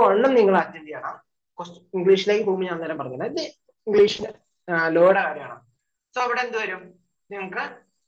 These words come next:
ആ ഒരു കാര്യം മനസ്സിലായി. ക്വസ്റ്റ്യൻ number one നിങ്ങൾ നിർബന്ധമായിട്ട് എഴുതണം. ഓക്കെ, ഇവിടെ എത്ര ക്വസ്റ്റ്യൻ balance പിന്നെ എത്ര ഉണ്ട്? balance അഞ്ച് ചോ-, ചോദ്യം ഉണ്ട് അല്ലെ? അഞ്ചെണ്ണത്തിൽ പിന്നെ നിങ്ങൾ എത്ര എഴുതാൻ മതി? നാലെണ്ണം. ഏത് നിങ്ങൾ നാലെണ്ണം എഴുതി മൊത്തം അഞ്ച് എഴുതാൻ മതി.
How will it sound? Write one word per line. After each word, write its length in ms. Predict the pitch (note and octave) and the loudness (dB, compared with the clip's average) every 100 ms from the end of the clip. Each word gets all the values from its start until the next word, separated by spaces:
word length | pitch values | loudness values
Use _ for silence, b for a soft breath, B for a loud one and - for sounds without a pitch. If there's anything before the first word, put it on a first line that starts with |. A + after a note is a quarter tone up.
| - | -4
ആ 120 | C4 | -2
ഒരു 80 | A#3+ G#3+ | 0 2
കാര്യം 180 | F#3+ E3 | 2 2
മനസ്സിലായി. 300 | D3 D3+ - | -2 -6 -8
ക്വസ്റ്റ്യൻ 220 | D#3 - F3+ | -10 -6 0
number 140 | F#3+ D#3+ | 2 2
one 140 | E3+ | 0
നിങ്ങൾ 180 | D3+ F3 F#3 | -2 0 0
നിർബന്ധമായിട്ട് 420 | E3+ D3+ D3 G#3 | 0 -2 0 0
എഴുതണം. 240 | D#3+ C3 - _ _ _ _ E3 | 0 -2 -10 _ _ _ _ -16
ഓക്കെ, 200 | E3 D3+ B2+ - _ _ _ - | -6 -6 -6 -16 _ _ _ -4
ഇവിടെ 140 | A#3+ | -2
എത്ര 140 | - A3 | 0 -2
ക്വസ്റ്റ്യൻ 300 | G#3 G3+ G3 F3+ | -4 -4 -4 0
balance 360 | F#3+ A3 B3 A#3+ | 0 0 -2 -4
പിന്നെ 140 | G#3 | -6
എത്ര 120 | F#3+ F3 | -4 -6
ഉണ്ട്? 160 | D3+ D3+ - _ _ - | -8 -12 -16 _ _ 0
balance 460 | E3 E3+ F#3+ G#3 G#3+ | 4 4 2 0 -2
അഞ്ച് 280 | D#3+ F3 A3 F#3+ | -4 -4 -6 -8
ചോ-, 80 | - D#3+ | -10 -8
ചോദ്യം 220 | C#3+ C3+ | -6 -8
ഉണ്ട് 100 | B2 | -6
അല്ലെ? 140 | D3+ D#3+ - _ C#3+ | -2 -2 -4 _ -14
അഞ്ചെണ്ണത്തിൽ 520 | F#3+ C4+ A#3 G3 G3 G3+ | -12 -4 -2 -2 -2 -6
പിന്നെ 120 | G3 F3+ | -4 -4
നിങ്ങൾ 140 | F3 | -4
എത്ര 140 | E3+ D#3 D#3 | -6 -8 -6
എഴുതാൻ 180 | D3 C#3+ | -6 -6
മതി? 100 | C3+ B2+ | -14 -10
നാലെണ്ണം. 400 | B2+ C3 A#2+ C3+ D#3 | -8 -6 -8 -4 2
ഏത് 180 | F#3+ G#3 | 6 6
നിങ്ങൾ 160 | F3+ E3 | 4 0
നാലെണ്ണം 220 | D3+ C3+ C3 | -2 -4 -6
എഴുതി 120 | B2+ D3+ | -6 -6
മൊത്തം 260 | - - F#3 | -8 -10 -10
അഞ്ച് 160 | E3+ | -10
എഴുതാൻ 180 | D#3+ D#3 | -12 -10
മതി. 120 | C#3+ | -10